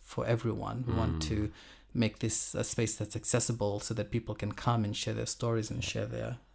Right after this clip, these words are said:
Speaker 1: um, experiences.
Speaker 2: Yeah, we want this as, to be a space where, where people can be known and, and just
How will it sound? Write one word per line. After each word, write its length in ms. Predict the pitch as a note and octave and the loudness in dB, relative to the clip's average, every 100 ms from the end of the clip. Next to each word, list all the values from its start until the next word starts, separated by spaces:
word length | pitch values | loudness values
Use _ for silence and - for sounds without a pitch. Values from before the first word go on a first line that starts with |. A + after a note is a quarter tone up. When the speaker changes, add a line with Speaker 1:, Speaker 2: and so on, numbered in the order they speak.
| - | -10
Speaker 1:
um, 420 | B2 A#2 A#2 B2+ - - - _ - - - - | -8 -6 -6 -8 -10 -20 -20 _ -20 -20 -18 -12
experiences. 640 | - - A#2+ C#3+ C#3+ E2+ | -10 -2 2 2 0 0
Speaker 2:
Yeah, 220 | D2+ C#2+ D#2 - | 0 0 -4 0
we 100 | F2 | 4
want 180 | F2+ F#2 | 6 6
this 200 | G#2+ - | 4 2
as, 180 | E2+ - - - - | 0 -2 -8 -14 -4
to 100 | F2 | 4
be 160 | G#2+ | 6
a 60 | A2+ | 6
space 500 | - - D#2 - - | 6 4 4 4 2
where, 400 | F2 E2 E2 D#2 - - - - - | 4 6 4 2 -6 -20 -20 -20 -8
where 200 | - F2 | 2 4
people 380 | D#2+ - F#2+ G2 | 4 2 0 0
can 640 | F#2 - F2+ F2 F2 F2 E2+ - - - E2 | -2 2 4 4 4 2 -2 -12 -20 -8 0
be 140 | F2+ | 4
known 480 | E2 D#2 D2+ D2 D2 | 6 6 6 4 2
and, 260 | D2 D2 - | 2 0 0
and 220 | D#2+ D#2+ | 2 2
just 460 | F2 D2+ - - | 2 0 0 -6